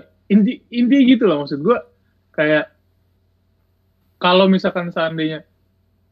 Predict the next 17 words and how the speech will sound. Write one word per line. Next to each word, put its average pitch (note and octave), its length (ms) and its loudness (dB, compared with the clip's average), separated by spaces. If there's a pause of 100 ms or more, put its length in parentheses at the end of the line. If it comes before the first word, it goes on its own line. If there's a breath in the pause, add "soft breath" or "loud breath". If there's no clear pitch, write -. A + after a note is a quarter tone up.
(360)
terlepas D#3 480 -4
dari C#3+ 480 0
lu C#3+ 320 0
setuju C#3+ 400 2
apa C#3 100 -4
enggak C#3 300 0
sama C3+ 160 -4
peraturannya, C3+ 560 -2
tapi F3+ 160 2
kayak F3+ 240 2
kalau C3+ 160 2
misalkan C3 420 0
lu C3 300 4
udah, B2+ 180 0 (840)
ya F3+ 240 6
sebenarnya G3+ 240 4
kalau A3+ 180 6